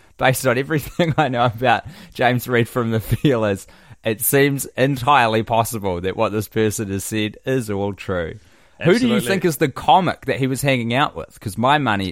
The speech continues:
Speaker 1: is on a Kiwi comic known as Ben Hurley.
Speaker 2: Ah, interesting.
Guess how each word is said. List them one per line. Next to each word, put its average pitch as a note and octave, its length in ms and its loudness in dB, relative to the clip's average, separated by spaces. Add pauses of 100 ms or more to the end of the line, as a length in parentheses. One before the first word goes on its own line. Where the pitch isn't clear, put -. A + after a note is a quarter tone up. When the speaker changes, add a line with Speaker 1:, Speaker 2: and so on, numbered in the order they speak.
Speaker 1:
is G2 120 -8
on G#2 300 2
a G2+ 80 -10
Kiwi A#2+ 260 -4
comic G#2 300 -2
known G2 220 -4
as F2 100 -8
Ben G#2 280 -6
Hurley. F#2 380 -6 (680)
Speaker 2:
Ah, B2+ 420 -4
interesting. B2 600 -10